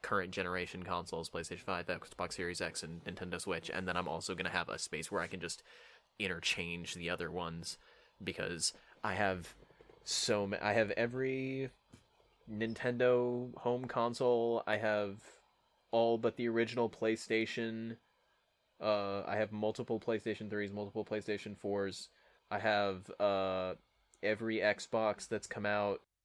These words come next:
I've got a Dreamcast, I'm missing a bunch of Sega consoles, I've got an Atari Lynx, I've got,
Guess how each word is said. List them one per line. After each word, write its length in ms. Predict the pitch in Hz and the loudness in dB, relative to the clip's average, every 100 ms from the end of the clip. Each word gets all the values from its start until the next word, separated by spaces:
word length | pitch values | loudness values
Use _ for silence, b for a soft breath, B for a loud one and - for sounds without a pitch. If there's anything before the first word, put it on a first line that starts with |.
| _ - | _ -2
I've 140 | 107 | 0
got 180 | 104 101 | 2 2
a 60 | 92 | 2
Dreamcast, 1040 | 101 104 107 104 107 101 98 - - - - | 0 0 0 -2 0 0 0 -4 -14 -16 -14
I'm 120 | - 107 | -6 -2
missing 240 | 113 107 | 0 -2
a 60 | 98 | -2
bunch 200 | 98 92 | -2 -4
of 80 | |
Sega 300 | 85 95 90 | -4 -2 -2
consoles, 580 | 85 92 87 92 92 85 B B B | -4 -6 -4 -4 -4 -6 B B B
I've 160 | 104 101 | -6 -2
got 200 | 107 101 | 0 0
an 80 | 95 | -2
Atari 460 | 92 - 107 101 | -2 4 6 6
Lynx, 600 | 98 104 98 101 - - - B B | 2 2 0 -2 -4 -6 -6 B B
I've 160 | - 101 | -2 2
got, 340 | 104 95 92 | 4 4 2